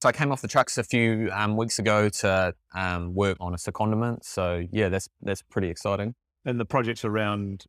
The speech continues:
Speaker 2: the Whanaungatanga program is around wellbeing.
Speaker 1: Absolutely. Yeah, yeah. So, I mean, obviously that's my background into firefighting and, and the job, and really enjoyed that. Um, but yeah, my interest in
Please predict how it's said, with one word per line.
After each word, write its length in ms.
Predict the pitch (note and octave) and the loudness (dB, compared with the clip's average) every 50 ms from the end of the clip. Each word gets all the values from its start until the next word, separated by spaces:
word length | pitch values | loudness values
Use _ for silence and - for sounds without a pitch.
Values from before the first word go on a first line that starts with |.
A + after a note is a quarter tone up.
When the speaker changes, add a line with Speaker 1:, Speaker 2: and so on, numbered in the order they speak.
| _ - | _ -12
Speaker 2:
the 60 | A2+ | -12
Whanaungatanga 800 | - - A#2 A2+ A2 A2+ A2 G#2 F#2+ - _ - - A2+ G2+ G2 | -8 -4 -2 0 0 0 0 -4 -6 -10 _ -8 -6 -4 -4 -2
program 300 | - A2 G#2+ G2 G2+ G2 | -2 -2 -2 0 -2 -2
is 80 | F#2 F#2+ | -2 -2
around 340 | F#2+ G2 G2 F#2+ F#2 F#2 - _ _ _ _ | 0 0 0 -2 -4 -6 -8 _ _ _ _
wellbeing. 320 | - A#2 A2+ G#2+ B2+ - - _ _ _ _ _ _ _ _ _ _ _ _ _ _ _ C3+ | 0 0 2 2 2 0 0 _ _ _ _ _ _ _ _ _ _ _ _ _ _ _ -2
Speaker 1:
Absolutely. 640 | C3 - - C3+ D3 E3 C#3 A2+ G2+ F2+ E2 - - | -2 0 4 4 4 6 6 4 2 2 0 2 4
Yeah, 280 | C3+ D#3 C#3 G2+ F2 | 6 6 6 6 4
yeah. 240 | F#2 G#2+ C3+ C3+ A2 | 2 4 4 4 4
So, 260 | - - C#3 A#2+ A#2 | 4 2 2 4 4
I 80 | A#2+ A#2+ | 4 4
mean, 280 | B2 B2 A2 G2+ F#2+ - _ _ _ _ _ - | 4 2 2 0 -4 -6 _ _ _ _ _ 0
obviously 640 | A#2+ B2+ A#2+ A#2+ A2 - - A2+ G#2+ G2+ F#2+ F#2 - - _ _ _ | 2 4 6 4 4 4 2 2 2 2 2 0 -4 -10 _ _ _
that's 200 | - A#2+ G#2+ - | -2 -2 0 -2
my 120 | - G2 F#2+ | -2 -4 -2
background 540 | - G#2+ G2+ - - A2 G2 F#2+ F#2+ G2 - - | -2 -2 -2 0 0 0 0 0 0 -4 -2 0
into 420 | A#2+ B2 A#2+ - A2 F#2+ F#2 F#2 - - - | 0 0 0 0 0 0 0 -2 -4 -4 -4
firefighting 600 | G#2 F#2 F#2 - - G2+ G2 G2+ A2 G#2+ G#2 G2 F2 | -2 -2 -2 -2 0 2 2 2 2 0 -2 -4 -4
and, 180 | F2 F2+ F2 - - | -6 -6 -8 -8 -6
and 140 | G2+ F#2+ F2+ | -4 -4 -2
the 60 | F2 | -2
job, 380 | E2 F#2+ F#2+ G#2+ A2 G#2 F#2+ F#2 | 0 0 2 2 2 2 0 -2
and 300 | F2 F2+ F2+ F#2 G2+ B2 | -4 -4 -4 -4 -2 0
really 180 | A#2 G#2+ G2 F#2 | 0 2 2 0
enjoyed 360 | F#2+ F2+ G#2 G#2 G#2 G2 F2+ | 0 0 2 2 2 0 0
that. 280 | F#2+ F2 F#2+ A#2+ C3 - _ _ _ _ _ _ _ _ _ _ - | -2 -4 -4 -4 -6 -8 _ _ _ _ _ _ _ _ _ _ -4
Um, 460 | G#2 G#2+ G#2+ G#2+ G#2 G#2 G2+ G2 F2+ - | 0 2 2 2 2 2 0 0 0 0
but 120 | A#2 C3 | 2 4
yeah, 120 | D#3 D#3+ | 6 6
my 180 | B2+ A2 A#2 B2+ | 6 6 4 4
interest 300 | B2+ - C#3 A#2+ - - | 2 2 2 0 0 0
in 380 | A2 G2+ G2+ G2 G2 F#2+ F#2+ | 0 0 0 -2 -2 -4 -6